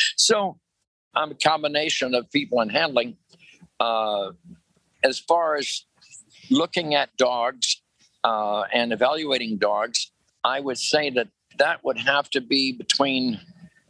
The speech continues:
uh, Melbourne Downing, uh, for the mechanical side and Alva Rosenberg for the artist side. And, uh, I was lucky enough to live with easy walking distance from where Alva had his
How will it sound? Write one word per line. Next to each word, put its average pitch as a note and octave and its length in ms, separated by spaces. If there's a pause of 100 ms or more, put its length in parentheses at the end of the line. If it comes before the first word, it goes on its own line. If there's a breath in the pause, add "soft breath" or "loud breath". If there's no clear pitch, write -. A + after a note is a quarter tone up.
uh, G#2 440
Melbourne C#3+ 500
Downing, C3 580 (420)
uh, G#2 380 (120)
for B2+ 120
the A2+ 80
mechanical C#3 580
side B2 520 (340 soft breath)
and A#2+ 320
Alva C3 300
Rosenberg B2+ 800
for A#2 100
the B2 120
artist A#2+ 420
side. B1 420 (1040)
And, G#2+ 520
uh, G#2 380 (240)
I C3 60
was C3+ 200
lucky C#3 300
enough B2 360
to B2 100
live C3 460 (300)
with A2+ 200
easy C3+ 360
walking B2+ 400
distance A#2+ 400
from A2+ 120
where B2 260
Alva A#2 400
had A2+ 260
his A2 380